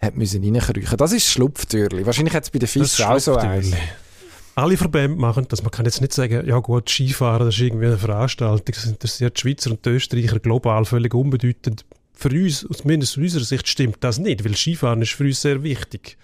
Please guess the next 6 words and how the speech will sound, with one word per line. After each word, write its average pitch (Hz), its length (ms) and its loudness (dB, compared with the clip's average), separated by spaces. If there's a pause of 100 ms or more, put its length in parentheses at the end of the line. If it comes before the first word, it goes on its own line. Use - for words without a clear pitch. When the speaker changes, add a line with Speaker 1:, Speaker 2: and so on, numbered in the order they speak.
(380)
Speaker 2:
Und 127 180 -2
gleichzeitig 151 480 -2
ist - 140 -2
der 120 80 2
Verband, 127 600 0 (200)
mh, 147 340 4